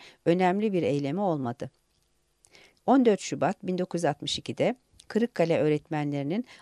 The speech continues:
Ankara yürüyüşünün ardından yirmi Şubat bin dokuz yüz altmış üç günü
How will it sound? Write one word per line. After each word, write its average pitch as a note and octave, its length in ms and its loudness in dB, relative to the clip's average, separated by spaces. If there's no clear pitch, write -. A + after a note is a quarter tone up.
Ankara G#3 360 2
yürüyüşünün C#3 600 -2
ardından C3+ 640 -6
yirmi G3 260 2
Şubat G#3 400 0
bin F#3 120 -2
dokuz F#3 220 -2
yüz F#3+ 80 -2
altmış F3+ 340 -2
üç - 160 -14
günü B2+ 280 -4